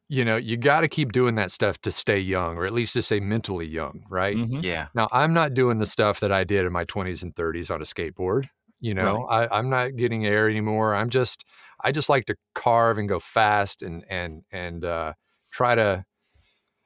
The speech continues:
Speaker 1: you know, I've realized that I have to kinda dial back my,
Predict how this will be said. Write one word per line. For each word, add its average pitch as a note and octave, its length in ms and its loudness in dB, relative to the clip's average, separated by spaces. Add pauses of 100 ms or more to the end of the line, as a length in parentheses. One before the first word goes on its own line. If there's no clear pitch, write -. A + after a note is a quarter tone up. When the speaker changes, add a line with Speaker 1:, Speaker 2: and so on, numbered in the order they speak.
(180)
Speaker 1:
you A2+ 200 -4
know, F#2 120 0
I've G2+ 160 2
realized A#2 400 4
that G#2 80 2
I G2 140 2
have F#2+ 240 -2
to G2+ 100 -8
kinda F#2 240 -4
dial F2+ 320 0
back F2 400 -2
my, D#2 400 -4